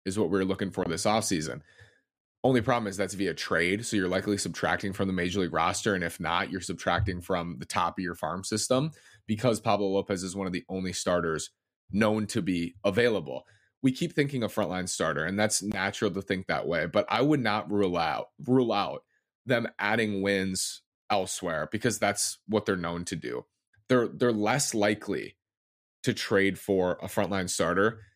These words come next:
than they are to acquire a bat. That's just this front office. And they have traded for starters. You know, they traded for Sonny Gray and Tyler Mahle in the last twelve months, Chris Paddack as well.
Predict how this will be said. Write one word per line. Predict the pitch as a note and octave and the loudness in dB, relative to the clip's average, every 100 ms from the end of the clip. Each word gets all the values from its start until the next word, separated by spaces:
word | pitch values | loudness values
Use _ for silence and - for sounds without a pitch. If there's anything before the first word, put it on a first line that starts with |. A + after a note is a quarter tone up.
| _ - | _ -2
than | G#2+ | 2
they | G2+ | 0
are | - F#2+ G2 | 0 2 2
to | - - G2 | 0 0 0
acquire | - - - G2+ F#2 E2 - _ _ | 0 -6 0 2 2 -2 -8 _ _
a | G#2 | -4
bat. | E2+ C#2+ A#1+ - _ | 0 -2 -2 -8 _
That's | G#2 G#2 | -2 -2
just | A#2 A2 | -2 -2
this | G#2+ - | -2 -2
front | G#2 E2+ | -2 -2
office. | D#2+ E2 D2+ - | -2 -4 -4 -2
And | G#2+ | 0
they | A#2+ | 2
have | A#2 D3 | 2 -2
traded | - G#2+ C3+ A#2 | -2 0 2 0
for | - F2+ | -2 -4
starters. | - A2 G2+ F#2 | 0 2 0 -4
You | G2 | -2
know, | |
they | G2 | 0
traded | F2+ G2 A2+ | 0 0 0
for | A2 | 0
Sonny | G#2 G#2 F#2 | 0 0 0
Gray | G2+ | 2
and | G2+ | 0
Tyler | G2+ F#2 F2+ | 0 0 0
Mahle | E2+ G#2 | 0 0
in | F2+ | 0
the | E2+ | -2
last | E2+ E2+ - | -2 -2 -2
twelve | F2 D#2 | 0 2
months, | G2+ G2 | 2 0
Chris | - G2 | -2 -6
Paddack | - F#2+ F#2 E2+ | -2 0 0 -2
as | D#2+ F#2+ | -4 2
well. | G#2+ E2 | 2 2